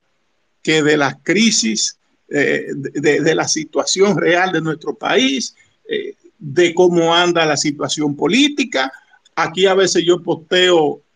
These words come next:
cosas en mis redes, digo, "Señores, pero miren esto que pasó", y nadie dice nada. Los mismos periódicos postean una noticia relevante, nadie dice nada, pero postean una foto de un urbano, una foto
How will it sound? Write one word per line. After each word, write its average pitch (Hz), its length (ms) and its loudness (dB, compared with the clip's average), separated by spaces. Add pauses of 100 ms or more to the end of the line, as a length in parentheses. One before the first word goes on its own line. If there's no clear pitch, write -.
(240)
cosas 180 420 0
en 151 160 0
mis 143 160 0
redes, 208 220 4
digo, 180 160 6
"Señores, 220 440 0
pero 165 200 -2
miren 226 300 0
esto 277 280 -2
que 185 100 -6
pasó", - 460 -2 (300)
y 143 100 -4
nadie 160 340 2
dice 156 280 -4
nada. 226 420 0 (220)
Los 165 100 0
mismos 202 320 2
periódicos 208 560 2 (260)
postean 165 420 -2
una 196 200 2
noticia 185 640 -2 (140)
relevante, 196 880 2
nadie 175 420 2
dice 156 280 -2
nada, 254 400 0 (280)
pero 180 280 2
postean 190 840 0 (120)
una 175 320 4
foto 175 440 0
de 151 140 2
un 160 160 0
urbano, 254 680 0 (180)
una 160 320 -2
foto 165 760 0